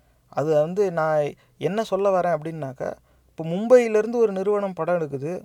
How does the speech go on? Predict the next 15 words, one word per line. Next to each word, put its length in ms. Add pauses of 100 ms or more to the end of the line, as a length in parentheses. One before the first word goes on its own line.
மும்பையில 480
தான் 180
அவங்க 120
எடுக்கிறாங்க, 520
மும்பையிலேருந்தே 920
ஆட்களை 460
தேர்ந்தெடுக்கிறாங்க. 840 (180)
அப்ப 520 (300)
வடநாட்டுக்காரங்க 1120
வட 200
இந்தியாவிலேருந்தே 960
ஆட்களை 400
வச்சு 300
வட 200
இந்தியாவிலே 500